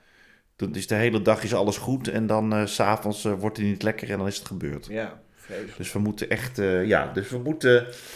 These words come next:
Speaker 1: eh, het leven een beetje vieren. Als je dat... Dat denk je altijd als je dat soort dingen leest, moeten we eigenlijk ook doen als we het niet lezen.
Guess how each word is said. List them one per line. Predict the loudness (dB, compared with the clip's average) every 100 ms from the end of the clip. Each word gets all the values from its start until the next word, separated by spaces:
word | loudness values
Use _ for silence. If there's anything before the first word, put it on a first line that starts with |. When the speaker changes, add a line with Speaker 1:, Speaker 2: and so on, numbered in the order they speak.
| -18 -14
Speaker 1:
eh, | -2 2 2 2
het | 0
leven | 4 4 4 0
een | 2
beetje | 2 0 -4
vieren. | -2 0 0
Als | 0 -2
je |
dat... | -2 -2 2
Dat | 2 6
denk | 6 8
je | 6
altijd | 6 6
als | 4
je | 0
dat | 0 0
soort | 0
dingen | 0 2
leest, | 2 2
moeten | -2 -4
we | -2
eigenlijk | -2 -2 0
ook | -2 0
doen | -2 -2 -6 -20 -20 -8
als | -4 -4
we |
het | -2
niet | -2 0
lezen. | -2 -2 -2 -6